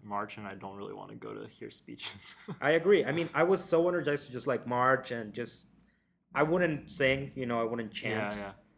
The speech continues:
Speaker 2: But, like, I was just like, "Yeah, let's march," because, again, I do believe in the power of a picture and, uh, and the power of just a
Speaker 1: Right, that's why
Speaker 2: massive
Speaker 1: you wore the white coat, like, you
Speaker 2: Exactly,
Speaker 1: did it
Speaker 2: a
Speaker 1: all.
Speaker 2: massive
Speaker 1: Yeah.
Speaker 2: amount of individuals.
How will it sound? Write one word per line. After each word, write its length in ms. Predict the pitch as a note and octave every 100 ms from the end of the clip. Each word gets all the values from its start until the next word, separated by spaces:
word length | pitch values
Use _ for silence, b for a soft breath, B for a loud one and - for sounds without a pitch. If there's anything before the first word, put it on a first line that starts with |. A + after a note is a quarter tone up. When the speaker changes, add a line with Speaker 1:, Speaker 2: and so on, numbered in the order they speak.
| _ -
Speaker 2:
But, 120 | B2+
like, 180 | C#3 E3+
I 80 | G#3
was 160 | G#3
just 160 | G#3 F3+
like, 160 | E3 D3+
"Yeah, 140 | G3+
let's 240 | C#3 C3+
march," 320 | E3 D3 C3 -
because, 260 | B2 C3+
again, 240 | D3+ D#3 C#3+
I 120 | C#3
do 200 | C3+ F3
believe 340 | F#3+ E3+ E3+
in 120 | E3
the 60 | C3+
power 420 | - B2+ C#3+ C#3+
of 100 | B2+
a 60 | A#2+
picture 420 | - C3+ - E3
and, 320 | D3+ A2+ A#2 A2+
uh, 60 | B2 -
and 160 | B2+
the 60 | B2
power 400 | - C3 B2+ C3
of 220 | B2+ A2 b b b b _
just 200 | - A#2+
a 40 | B2+
Speaker 1:
Right, 140 | D#3
that's 260 | C3+ C#3 C#3+
why 100 | C3
Speaker 2:
massive 120 | C3+
Speaker 1:
you 100 | A#2+
wore 180 | A2+ A#2
the 100 | A2
white 240 | G#2 G2
coat, 220 | - C#3+
like, 40 | C3+
you 60 |
Speaker 2:
Exactly, 480 | - - C3 C3 A#2+
Speaker 1:
did 80 | A#2
it 20 |
Speaker 2:
a 40 | D3
Speaker 1:
all. 120 | B2+
Speaker 2:
massive 240 | C3 C3+
Speaker 1:
Yeah. 60 | C3
Speaker 2:
amount 240 | C3 C3
of 80 | B2
individuals. 520 | C3 C#3 F#3+ D#3 B2